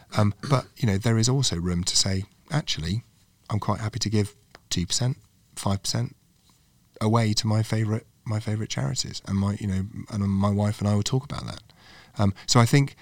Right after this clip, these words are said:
that nobody's wanting to, nobody's wanting to bankrupt anybody or turf somebody out on the street for a charitable donation. You know, it's just,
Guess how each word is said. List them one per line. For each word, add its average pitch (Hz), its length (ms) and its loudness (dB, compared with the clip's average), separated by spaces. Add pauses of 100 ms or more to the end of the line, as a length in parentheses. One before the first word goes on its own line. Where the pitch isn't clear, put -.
that 131 140 -2
nobody's 151 340 4
wanting 113 360 0
to, 95 320 0 (340)
nobody's 123 260 4
wanting 104 280 0
to 87 80 -2
bankrupt - 580 0
anybody 78 540 -6 (320)
or 85 480 0 (680)
turf 104 240 0
somebody 90 260 0
out 82 120 -4
on 85 80 -6
the 85 60 -2
street - 600 -2
for - 140 -8
a 90 40 -2
charitable 87 440 -4
donation. 87 600 -6 (120)
You - 80 -6
know, 104 100 0
it's 95 100 -4
just, - 280 -2